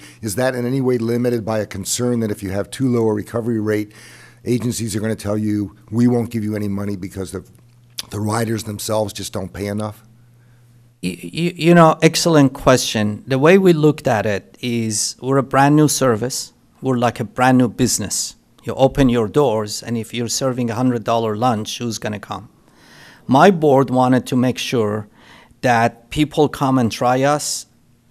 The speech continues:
Speaker 2: and then feel like, "Yeah, I can do this." So that was number one.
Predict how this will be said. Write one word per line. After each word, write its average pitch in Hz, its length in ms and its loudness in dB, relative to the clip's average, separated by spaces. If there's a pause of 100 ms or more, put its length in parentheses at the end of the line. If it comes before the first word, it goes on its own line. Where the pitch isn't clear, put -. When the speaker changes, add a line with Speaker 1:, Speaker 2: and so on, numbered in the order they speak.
Speaker 2:
and 127 240 -4
then 127 280 2
feel 131 440 -2
like, 117 360 -2
"Yeah, 165 260 2
I 113 160 -6
can 104 240 -6
do 101 160 -8
this." - 220 -16
So - 160 -10
that 113 200 -4
was 113 160 -6
number 107 280 -6
one. 98 260 -12